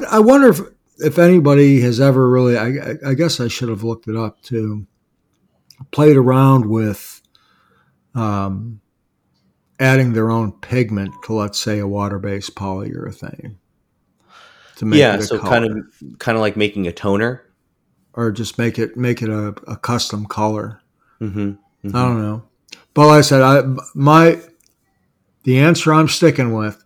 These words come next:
Speaker 1: as always, is a water-based conversion varnish.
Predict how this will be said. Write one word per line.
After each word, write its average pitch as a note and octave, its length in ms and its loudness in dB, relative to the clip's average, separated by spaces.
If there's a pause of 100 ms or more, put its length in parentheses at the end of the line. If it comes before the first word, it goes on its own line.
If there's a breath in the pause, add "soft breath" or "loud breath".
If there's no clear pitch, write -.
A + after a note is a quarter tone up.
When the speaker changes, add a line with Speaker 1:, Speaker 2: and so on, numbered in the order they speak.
Speaker 1:
as C#3 200 4
always, G#2+ 680 0 (260)
is G#2+ 180 -8
a G2+ 40 -8
water-based A2 920 -4 (1200 soft breath)
conversion A2 540 -4
varnish. G#2 580 -12